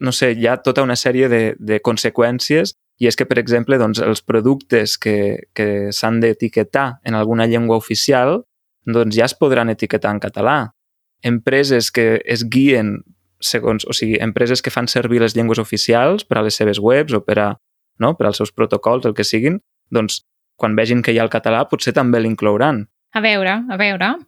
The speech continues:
Speaker 2: ja ho anirem
Speaker 1: Mhm.
Speaker 2: veient amb el temps, es anirà veient què passa.
Speaker 1: Exacte. Clar, que el govern espanyol demani l'oficialitat no vol dir que demà mateix passi a ser oficial, no? Encara hi ha tot un procés, han de passar moltes coses. Per
Speaker 2: Per això.
Speaker 1: començar,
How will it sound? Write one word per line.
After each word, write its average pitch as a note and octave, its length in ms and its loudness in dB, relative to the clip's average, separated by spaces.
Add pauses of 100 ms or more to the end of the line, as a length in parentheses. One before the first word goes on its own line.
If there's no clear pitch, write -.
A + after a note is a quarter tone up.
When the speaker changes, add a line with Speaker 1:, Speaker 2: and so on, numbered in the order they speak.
(140)
Speaker 2:
ja F#3+ 160 0
ho G3 80 0
anirem A3 300 2
Speaker 1:
Mhm. G#3 80 2
Speaker 2:
veient F#3+ 260 0
amb B3+ 160 2
el F3 80 -6
temps, C#4+ 580 -2
es G#3 140 -6
anirà G3 240 -2
veient F#3+ 240 -2
què F#3 140 -4
passa. D#3+ 320 -10 (420)
Speaker 1:
Exacte. A2+ 560 -2 (400)
Clar, C3+ 360 -2 (340)
que C3+ 100 0
el B2+ 240 2
govern C3+ 320 2
espanyol D#3 560 0
demani C#3 360 0
l'oficialitat C3 760 -2
no C#3+ 160 2
vol B2 220 2
dir D3 300 0 (440)
que A#2 300 0 (420)
demà B2 300 2
mateix A2+ 500 0 (240)
passi A2+ 260 -2
a A2 40 -2
ser A2 140 -2
oficial, G#2 520 -2
no? C#3+ 180 2
Encara A#2 220 0
hi B2 60 4
ha B2 40 0
tot - 180 0
un A#2+ 120 0
procés, D#3+ 680 -2 (240)
han A#2+ 160 -2
de B2 100 4
passar C3 240 0
moltes A2+ 320 0
coses. C#3+ 340 0
Per - 120 -2
Speaker 2:
Per G3+ 100 0
això. B2 60 2
Speaker 1:
començar, A#2 560 -2